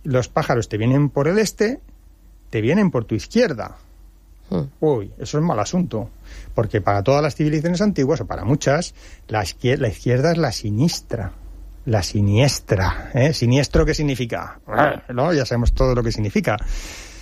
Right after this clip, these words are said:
Speaker 1: Entonces, ¿cómo se come esto? Vamos a ver. Si tienen que venir por el este, que es el lado bueno, porque por el, el oeste es el lado malo,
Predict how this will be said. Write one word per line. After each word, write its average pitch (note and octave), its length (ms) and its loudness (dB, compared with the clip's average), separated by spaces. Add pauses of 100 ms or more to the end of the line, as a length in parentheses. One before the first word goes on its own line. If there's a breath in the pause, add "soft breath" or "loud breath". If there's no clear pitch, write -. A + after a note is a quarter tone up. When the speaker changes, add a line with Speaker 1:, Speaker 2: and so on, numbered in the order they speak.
(260 loud breath)
Speaker 1:
Entonces, D3+ 360 4
¿cómo A3+ 200 2
se F3+ 120 0
come B2+ 280 -4
esto? - 200 -12
Vamos D#3+ 240 0
a G#2 40 -4
ver. G2 180 -6 (140)
Si D#3+ 320 2
tienen A#3+ 360 2
que A#3 100 -2
venir G#3+ 260 2
por F#3+ 160 0
el C#3+ 100 0
este, G#2+ 300 -8
que D#3 60 0
es - 100 -4
el F3+ 100 2
lado E3 240 2
bueno, G#2 360 -6
porque A2+ 240 -2
por A2+ 140 2
el, A#2 220 2
el B2+ 140 4
oeste E3+ 240 0
es F3 100 0
el F3+ 80 2
lado C#3 160 0
malo, F#2+ 300 -6